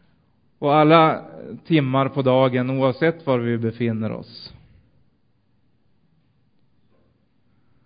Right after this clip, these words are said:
Jag tycker att det vi läste från predikaren talar om det.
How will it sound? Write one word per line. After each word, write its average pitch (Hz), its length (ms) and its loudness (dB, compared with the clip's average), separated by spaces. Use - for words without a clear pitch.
Jag 131 120 -8
tycker 156 280 0
att 151 180 4
det 147 120 2
vi 143 100 2
läste 143 600 4
från 139 180 -6
predikaren 131 840 -2
talar 139 380 4
om 120 180 -2
det. 110 220 -6